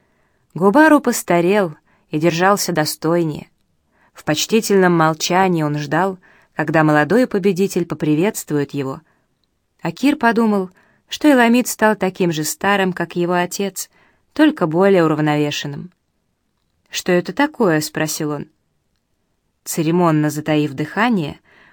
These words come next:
Губару сообщил ему: "Знаки подчинения земли Илама, платившей дань Мидии, теперь преподносятся Киру, царю медиан и персов".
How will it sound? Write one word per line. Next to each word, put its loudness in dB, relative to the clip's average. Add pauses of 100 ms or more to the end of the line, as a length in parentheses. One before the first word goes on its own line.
(140)
Губару 2
сообщил 0
ему: -6 (720)
"Знаки 0
подчинения 0
земли 2
Илама, 0 (360)
платившей -2
дань 0
Мидии, -2 (300)
теперь 0
преподносятся -2
Киру, -4 (280)
царю 0
медиан 2
и -2
персов". -6